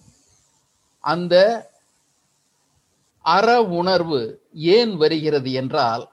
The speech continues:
அவன் பகுத்தறிவாளனாக இருப்பதால். எது சரி, எது தவறு என்பதை அவன் ஆய்ந்து கண்டுபிடிக்கின்றான், சிந்திக்கின்றான்.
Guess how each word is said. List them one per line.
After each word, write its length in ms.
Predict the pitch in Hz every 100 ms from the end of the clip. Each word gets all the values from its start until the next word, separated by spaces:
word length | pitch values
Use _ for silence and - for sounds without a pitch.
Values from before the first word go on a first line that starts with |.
| -
அவன் 360 | 139 147 170 -
பகுத்தறிவாளனாக 960 | 139 196 214 208 180 156 139 127 123 135
இருப்பதால். 720 | 127 110 117 - 98 98 - _ _ _ _ _
எது 360 | 131 175 185 233
சரி, 480 | - 202 208 240 -
எது 460 | 151 156 175 415 - _ _ _
தவறு 480 | 151 160 185 214 208
என்பதை 680 | 160 160 151 170 254 311 - _ _ _
அவன் 640 | - 170 165 131 139 254 262 _ -
ஆய்ந்து 440 | 185 247 233 208
கண்டுபிடிக்கின்றான், 880 | 202 196 214 180 165 139 131 117 92 - _ _ _ _ _ -
சிந்திக்கின்றான். 840 | 214 233 214 196 170 139 120 107